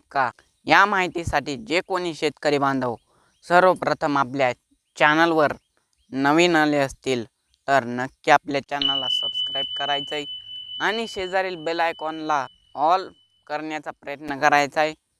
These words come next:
कारण असेच नवनवीन आणि महत्त्वपूर्ण व्हिडिओ आपण घेऊन येत असतो. तर शेतकरी मित्रांनो, आता लक्षात घ्या, बारा एकसष्ट झिरो झिरो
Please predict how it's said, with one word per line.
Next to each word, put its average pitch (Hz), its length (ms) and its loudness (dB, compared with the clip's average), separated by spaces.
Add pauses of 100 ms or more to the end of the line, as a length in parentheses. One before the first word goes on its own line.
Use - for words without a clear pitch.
(640)
कारण 165 360 6 (880)
असेच 160 340 2
नवनवीन 170 500 0
आणि 156 280 -2
महत्त्वपूर्ण 156 720 -4
व्हिडिओ 139 340 0 (220)
आपण 127 340 -4
घेऊन 117 240 -6
येत 143 180 -6
असतो. - 280 -10 (720)
तर 196 180 8
शेतकरी 175 440 -4
मित्रांनो, 165 460 -4 (280)
आता 160 220 0
लक्षात 143 380 -2
घ्या, 160 280 2 (460)
बारा 147 260 8
एकसष्ट 208 400 -2
झिरो 156 240 0
झिरो 139 320 -4